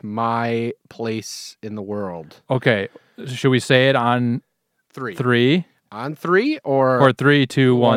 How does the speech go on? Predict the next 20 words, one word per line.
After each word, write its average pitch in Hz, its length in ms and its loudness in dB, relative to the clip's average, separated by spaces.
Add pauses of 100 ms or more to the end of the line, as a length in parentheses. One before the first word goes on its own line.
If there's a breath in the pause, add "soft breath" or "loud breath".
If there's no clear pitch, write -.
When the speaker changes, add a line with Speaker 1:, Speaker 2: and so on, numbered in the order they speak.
Speaker 1:
one, - 20 -2
Speaker 2:
say 101 320 0
it. - 160 -14
Speaker 1:
say 151 300 -2
it? 277 280 -8
Speaker 2:
Yes. 98 480 -6
Speaker 1:
One, 156 200 0
two, 180 200 0
three, 156 320 -2
go, 135 460 2 (340)
and 110 120 -10
then 147 140 -2
say 202 280 -2
it? 247 120 -6 (680)
Or 139 60 6
Speaker 2:
Three, 165 160 8
Speaker 1:
three, 214 180 8
two, 202 160 -2
Speaker 2:
two, - 240 6
Speaker 1:
one, 160 140 6